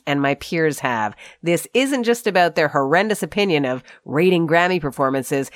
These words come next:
It's decades of wasting trees and people's time. Tell us how you really feel, Pink. Whoa.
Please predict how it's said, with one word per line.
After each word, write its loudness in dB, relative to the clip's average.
It's -2
decades 0
of 0
wasting 0
trees 0
and -4
people's -4
time. -2
Tell 2
us 2
how 2
you 2
really 2
feel, 2
Pink. 2
Whoa. 2